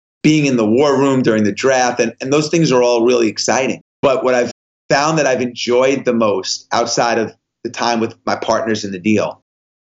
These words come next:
is I've been taking stra-, <laughs> this is gonna sound nuts, but I've been taking strangers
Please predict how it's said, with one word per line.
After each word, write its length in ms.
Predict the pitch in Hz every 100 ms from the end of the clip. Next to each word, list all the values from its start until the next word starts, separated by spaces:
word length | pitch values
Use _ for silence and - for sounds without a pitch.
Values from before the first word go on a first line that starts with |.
| _
is 720 | - 139 135 127 117 - - _ -
I've 180 | 120 139
been 140 | 151
taking 460 | - 151 156 160 139
stra-, 320 | - - 151
<laughs> 40 |
this 80 | 160
is 120 | 156
gonna 140 | 127 127
sound 320 | 120 104 101
nuts, 380 | 107 92 - - _ _ _ _ -
but 100 | 139
I've 140 | 143
been 200 | 147 131 _
taking 340 | - 165 160 156
strangers 1000 | - - 131 139 147 98 - - -